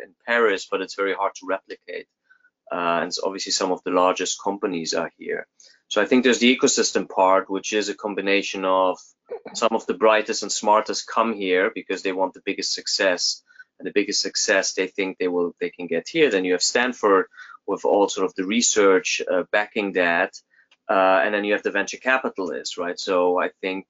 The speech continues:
uh, I don't have the numbers top of my head, but I believe, like, Silicon or, or California itself out, uh, invest ten times more money into venture capital than Germany. So this is just California, and obviously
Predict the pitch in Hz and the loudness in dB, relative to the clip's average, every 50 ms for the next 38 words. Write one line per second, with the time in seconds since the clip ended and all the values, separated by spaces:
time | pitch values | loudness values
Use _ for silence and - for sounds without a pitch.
0 | - 101 95 92 92 92 90 92 80 76 82 90 - - 101 101 101 - _ - | -2 0 2 2 2 2 0 0 0 0 -2 -2 -4 -4 -4 -4 -4 -6 _ -8
1 | 92 95 92 95 95 90 92 90 - - - 95 - 85 - 92 92 87 95 113 | -4 -2 -2 -2 0 -2 -2 -2 -4 -6 -8 -6 -6 -6 -6 -4 -4 -2 0 0
2 | 120 113 104 95 - _ _ _ - _ _ _ _ _ - 104 101 95 104 98 | 2 2 0 -2 -4 _ _ _ -20 _ _ _ _ _ 0 0 0 0 0 -2
3 | 104 110 110 104 104 104 104 101 101 98 - _ _ - _ _ _ _ _ _ | -2 -2 -2 0 2 2 4 4 2 0 -2 _ _ -20 _ _ _ _ _ _
4 | _ _ _ _ _ _ _ - - - 127 113 - - 117 110 90 69 107 107 | _ _ _ _ _ _ _ 0 2 2 2 2 2 0 -2 0 2 4 4 4
5 | 101 - 107 - - - 117 110 104 - - 131 135 135 131 117 107 - - - | 4 4 0 -2 0 0 0 0 -2 0 4 4 6 6 6 4 4 2 0 0
6 | 127 120 117 110 - - - - _ _ - 107 117 117 - _ - - - _ | 2 4 6 4 4 2 -2 -12 _ _ -4 -2 -2 -2 -2 _ -16 -20 -20 _
7 | _ - 107 98 95 95 95 95 95 - 90 - 92 - 71 110 - 117 110 - | _ -8 -6 -4 -2 -2 -2 -2 -4 -6 -8 -10 -10 -8 -8 -4 -2 0 0 0
8 | - - - 131 127 127 123 - 120 110 107 101 - 110 107 107 110 107 107 107 | -2 -4 -2 0 0 0 0 0 0 0 0 -2 -4 -2 0 4 6 6 6 6
9 | 104 95 - - _ _ _ _ 107 107 113 113 113 110 104 101 - - 101 101 | 4 2 -2 -10 _ _ _ _ 0 2 2 2 2 0 -2 -4 -4 -6 -8 -10
10 | - 95 101 101 101 - - - - 107 101 101 - - - 98 90 92 90 85 | -8 -4 -4 -4 -4 -6 -12 -8 -4 -2 -2 -2 -4 -8 -12 -10 -8 -8 -8 -4
11 | - 98 95 95 95 90 87 82 - - - - - 87 85 - - 104 98 98 | -2 -2 -2 -2 -4 -6 -8 -10 -12 -14 -18 -20 -20 -20 -20 -16 -12 -8 -8 -6
12 | 92 - - 101 - - - 101 92 90 - - 110 107 110 104 98 95 95 92 | -2 -2 0 0 0 0 -2 -2 -4 -2 0 4 4 4 6 4 2 0 0 0
13 | 92 95 95 98 95 - - 98 95 92 90 - | 0 0 0 0 -4 -4 -4 -2 -2 -2 -4 -6